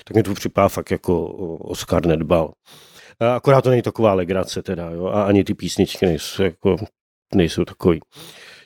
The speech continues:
Takže přijde mi, že jako nějakou práci jsme udělali. Co mi přijde škoda? Co mi přijde škoda? Jako, že jsme udělali spoustu práce, vydali spoustu knížek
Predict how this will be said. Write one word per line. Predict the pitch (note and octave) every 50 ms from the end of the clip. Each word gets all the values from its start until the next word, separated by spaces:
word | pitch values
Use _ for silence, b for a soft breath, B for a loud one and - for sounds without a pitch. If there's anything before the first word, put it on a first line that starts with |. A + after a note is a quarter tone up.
| B
Takže | - B2+ A#2+ A2+ G#2 G2+ F#2+ A#2+ B2+ B2 A#2+ A#2+ A#2+ A#2+ b b b _
přijde | - - - F3+ F3 F3+ F#3
mi, | F#3 F3+ F3 E3
že | C#3+ E3
jako | E3+ E3+ F3 F3 E3+ D#3+ - F3 F3+
nějakou | E3+ E3 D#3 D3 - F3+ E3+
práci | - E3 D#3 D#3 D3 D#3
jsme | - - F3+ E3+
udělali. | E3 D#3 D3 D3 D#3 D#3 D3+ D3+ D3+ D#3+ D#3 D#3 D3+ b b b b b b b _
Co | - A#3 C4
mi | C#4 C#4+
přijde | - - - G3 D#3 D3+
škoda? | C3+ - - - B2+ G#2+ G2+ - -
Co | - - G#3+ A3+
mi | A#3 G#3+
přijde | - - F3+ E3 F3
škoda? | D#3+ - - - C#3+ B2 A2+ G2+ G2 B B B B
Jako, | C#3 B2 D3
že | D#3+ D3
jsme | - F3 F3
udělali | F3 D#3 D#3+ D#3 D3
spoustu | - - - E3+ - - - A3
práce, | D#3+ E3+ D3 C3+ C3+ C3 - C#3 B2+
vydali | A2+ B2+ A#2 A#2+ E3+ D#3
spoustu | - - - C#3 C3+ C3 - - E3+
knížek | - - D#3 C3+ C3 C3 A#2 A2 G2+ F2+ -